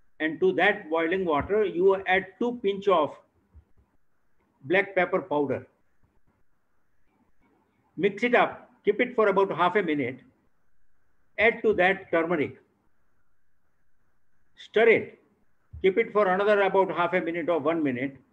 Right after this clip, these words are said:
and thereafter, in your empty stomach, you drink this first thing in the morning. You do it every day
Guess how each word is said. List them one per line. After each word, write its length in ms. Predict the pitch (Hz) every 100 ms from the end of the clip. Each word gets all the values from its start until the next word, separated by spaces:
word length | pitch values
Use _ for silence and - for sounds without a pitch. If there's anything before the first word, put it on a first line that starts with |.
| _ _ - - _ _ _ _ _ _ _ _ _ 160
and 180 | 165
thereafter, 760 | 147 240 214 185 - 226 214 - _ _ -
in 120 | 175
your 180 | 190 185
empty 380 | 175 190 233 214
stomach, 440 | - 170 180 202 160
you 280 | 170 135 - -
drink 280 | 165 156 110
this 220 | 135 - - _ _ _ _ _ _ _ _ -
first 260 | 214 226 -
thing 180 | 214
in 80 | 196
the 100 | 190
morning. 420 | 160 170 151 113 - _ _ _ _ _ _ _ _ _ _ _ _ _ _ _ _ -
You 140 | 170
do 80 | 180
it 180 | 233 226
every 360 | 190 190 220 208
day 460 | 214 196 139 -